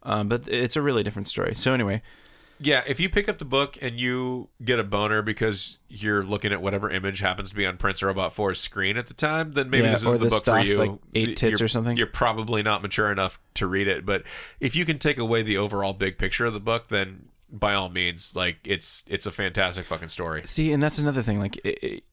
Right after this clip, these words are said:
Speaker 1: it, Prince Robot's screen is another interesting sort of, like, weird, fantastical thing. And, and yeah, definitely. If, if that's all you're paying attention to is the image on the screen and not what that exactly represents with the character, then yeah. Y-, I mean,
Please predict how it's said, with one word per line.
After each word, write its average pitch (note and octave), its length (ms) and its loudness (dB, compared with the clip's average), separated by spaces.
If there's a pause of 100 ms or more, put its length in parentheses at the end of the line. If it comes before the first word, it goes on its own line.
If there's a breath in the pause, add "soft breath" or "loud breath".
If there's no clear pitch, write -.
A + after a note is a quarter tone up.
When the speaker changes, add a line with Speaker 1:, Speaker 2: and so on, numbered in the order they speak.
Speaker 1:
it, B2+ 200 -10
Prince C3+ 260 2
Robot's A#2 320 2
screen G#2+ 340 2
is G#2 140 0
another G#2+ 340 2
interesting A2 480 0
sort G#2 240 2
of, G2 120 -2
like, F#2+ 280 -4 (300 soft breath)
weird, G#2+ 460 0
fantastical G#2 800 0
thing. A2+ 360 0 (320 loud breath)
And, A#2 220 2
and A2+ 420 -2 (160)
yeah, A2+ 320 0
definitely. G#2 520 -2
If, G#2+ 180 -2
if A2 260 -2
that's A2+ 240 0
all A#2 120 4
you're A2 100 2
paying A2 240 -2
attention G#2 320 -4
to G#2 180 2
is G2+ 120 0
the G2+ 100 -2
image G#2 220 -4
on G2+ 80 0
the G#2 80 -4
screen G2+ 320 -2
and G2+ 100 -2
not G#2 240 -2
what A2 280 -2
that G#2 180 0
exactly G#2 420 -2
represents G#2 580 -2
with G#2+ 80 -6
the F#2+ 60 -8
character, G#2 480 -2 (560 loud breath)
then G#2+ 220 0
yeah. F2+ 220 0 (220)
Y-, A2 280 -6
I A2+ 80 2
mean, A2 260 0